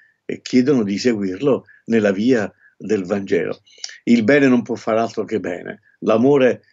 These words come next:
fa bene innanzitutto a chi lo dona e poi a cui, alle persone a cui è donato. Ecco allora lo stile di vita:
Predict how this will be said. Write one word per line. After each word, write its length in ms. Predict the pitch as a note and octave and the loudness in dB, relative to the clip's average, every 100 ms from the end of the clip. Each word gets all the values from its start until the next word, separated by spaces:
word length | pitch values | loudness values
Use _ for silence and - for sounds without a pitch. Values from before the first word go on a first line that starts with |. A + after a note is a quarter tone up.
| _ | _
fa 220 | - A2+ | -6 0
bene 260 | C3 D3 | 4 4
innanzitutto 600 | B2 A#2 A2+ A#2 D3+ E3 C#3+ | 2 0 -2 -6 -8 -4 -4
a 60 | |
chi 140 | - C#3 | -2 -2
lo 120 | A#2 | 0
dona 380 | G#2+ F#2+ F#2 - _ _ | 0 0 -4 -10 _ _
e 140 | - G#2+ | -14 -10
poi 260 | D3 D3+ | -6 0
a 120 | B2+ - | 0 -2
cui, 300 | C#3 C#3 B2+ _ _ | -4 -4 -4 _ _
alle 200 | A#2+ A#2+ | -4 -2
persone 340 | A#2 A2+ C3 | -2 -6 -4
a 80 | A#2+ | -4
cui 180 | A#2+ A#2+ | -2 -2
è 60 | G#2+ | 0
donato. 520 | G#2 G2 F#2+ G2+ - - - | 0 -2 -2 -4 -4 -8 -6
Ecco 300 | A#2 C3+ C3+ | -2 0 2
allora 220 | A#2+ A2+ | 2 2
lo 140 | A2 G#2 | 2 -2
stile 360 | - C#3+ B2+ | -4 -2 0
di 120 | G#2 | 0
vita: 360 | A2 F#2+ F2 E2 | -2 -6 -8 -12